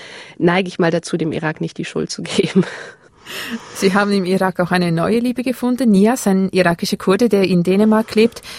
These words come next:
Speaker 2: Was verbindet Sie und was trennt Sie?
Speaker 1: Das war dort eine ganz spannende Erfahrung, dass wir eigentlich das Gefühl hatten, wir sind beide Europäer dort, obwohl er natürlich ja als Iraker eigentlich kein Europäer ist, aber er lebt seit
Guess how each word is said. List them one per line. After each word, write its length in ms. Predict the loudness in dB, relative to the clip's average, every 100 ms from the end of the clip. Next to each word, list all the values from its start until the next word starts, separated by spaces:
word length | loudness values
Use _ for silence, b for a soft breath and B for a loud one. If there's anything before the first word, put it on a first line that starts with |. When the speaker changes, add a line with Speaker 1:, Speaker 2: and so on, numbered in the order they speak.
| B
Speaker 2:
Was 160 | -8 0
verbindet 460 | 0 2 0 0 -4
Sie 100 | 0
und 160 | 0
was 160 | -2 -4
trennt 340 | -2 -2 -4
Sie? 200 | -8 -8 -8 _ _ _ B B B B B B B B
Speaker 1:
Das 320 | 0 0 0 0
war 380 | 2 4 2 0
dort 400 | 2 4 2 0
eine 160 | -2 0
ganz 160 | 0 0
spannende 300 | 0 2 2
Erfahrung, 500 | 0 0 2 0 0 0
dass 320 | -2 -2 0
wir 180 | 0 0
eigentlich 220 | -4 -4
das 140 | -6
Gefühl 320 | -6 -2 2 2
hatten, 200 | 2 2
wir 100 | 4
sind 140 | 2
beide 260 | 2 0 0
Europäer 480 | -2 -4 -2 -2
dort, 180 | 0 -2
obwohl 240 | -2 0 0
er 120 | 0
natürlich 320 | -2 -4 -2
ja 80 | -2
als 120 | -4
Iraker 440 | -4 -4 -4 -6
eigentlich 260 | -6 -8 -10
kein 240 | -8 -6
Europäer 380 | -2 -4 -4 -4
ist, 160 | -4 -2
aber 140 | -2
er 60 | -2
lebt 240 | -2 -4
seit 220 | -6 -8